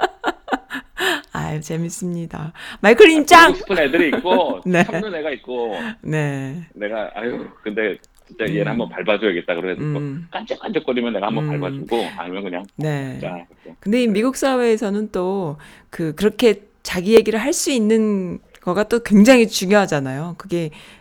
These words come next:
Speaker 1: 그냥 어물어물하고 그냥 그런가 보다 하는 것보다 자기 의견을 피력하는 사람이 뭐 중요하죠. 그게, 그런 것이. 그래서
Speaker 2: 그러니까.
Speaker 1: 학-,
Speaker 2: 근데
Speaker 1: 네.
Speaker 2: 미국 애들도
Speaker 1: 음,
Speaker 2: 그런 게
Speaker 1: 네.
Speaker 2: 있어요. 깐적깐적거리면은 그,
Speaker 1: 네.
Speaker 2: 그 뭐라 해야 돼?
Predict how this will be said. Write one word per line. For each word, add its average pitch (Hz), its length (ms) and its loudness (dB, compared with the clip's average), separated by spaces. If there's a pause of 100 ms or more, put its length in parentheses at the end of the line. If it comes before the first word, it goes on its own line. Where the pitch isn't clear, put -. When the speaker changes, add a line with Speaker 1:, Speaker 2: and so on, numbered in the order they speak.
(180)
Speaker 1:
그냥 165 140 -4
어물어물하고 175 800 -2
그냥 165 440 -6
그런가 170 320 -2
보다 151 380 -4
하는 175 160 -6
것보다 156 320 -8
자기 151 320 -6
의견을 160 320 -4
피력하는 226 500 -6
사람이 160 460 -4 (460)
뭐 147 300 -6 (380)
중요하죠. 196 680 2
그게, 147 320 -8 (140)
그런 156 260 -6
것이. 135 360 -10 (460)
그래서 - 200 -4
Speaker 2:
그러니까. 185 340 0 (120)
Speaker 1:
학-, - 0 - (100)
Speaker 2:
근데 151 160 2
Speaker 1:
네. 127 220 0
Speaker 2:
미국 127 240 0
애들도 131 440 2
Speaker 1:
음, 87 40 -6
Speaker 2:
그런 101 160 -6
게 95 80 -2
Speaker 1:
네. 80 80 -6
Speaker 2:
있어요. 80 240 -4
깐적깐적거리면은 143 1120 -6
그, 76 440 -4 (500)
Speaker 1:
네. 156 140 -12 (100)
Speaker 2:
그 78 60 -18
뭐라 73 240 -14
해야 73 80 -14
돼? 98 120 -10